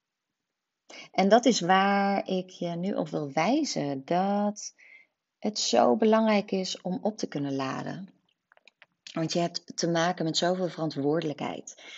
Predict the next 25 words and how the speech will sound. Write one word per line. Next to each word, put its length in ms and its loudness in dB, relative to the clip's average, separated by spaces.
Met 180 2
zo'n 280 8
drukke 440 4
functie, 440 2
met 140 -4
zo'n 180 4
drukke 280 2
baan. 520 2
Waarin 380 2
je 100 0
verantwoordelijk 640 2
bent 300 2
voor 200 -2
iedereen. 680 0
Voor 300 2
jouw 300 4
teamleden, 880 2
dat 160 -8
zij 120 6
het 100 2
naar 180 -2
z'n, 400 -6
hun 220 -2
zin 300 -2
hebben. 560 -4